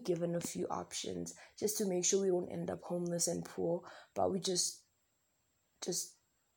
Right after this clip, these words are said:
we just do either way. Not necessarily homeless, but, like, I'm just saying it's rough, <laughs> especially in this country. Unemployment is high, but that's not the point of this, you know,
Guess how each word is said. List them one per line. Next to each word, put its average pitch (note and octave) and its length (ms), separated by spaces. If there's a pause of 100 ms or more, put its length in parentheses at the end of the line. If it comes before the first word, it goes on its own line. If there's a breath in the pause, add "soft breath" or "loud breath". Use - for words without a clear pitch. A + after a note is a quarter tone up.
we F#3 100
just F3+ 340 (160)
do F#3 320
either F3 240
way. E3+ 360
Not A3 120
necessarily F3 460
homeless, E3 380
but, - 160
like, - 300 (400)
I'm F#3 100
just F3 200
saying E3+ 180
it's E3 180
rough, E3 280 (640 loud breath)
<laughs> - 500
especially F#3 460
in F#3 100
this F3 160
country. F#3+ 580 (760)
Unemployment F3+ 640
is F3 340
high, E3+ 400 (180)
but - 100
that's F3 160
not G3 140
the A3+ 80
point G#3 380
of F3+ 100
this, F#3 400 (540 loud breath)
you F#3 100
know, F3 400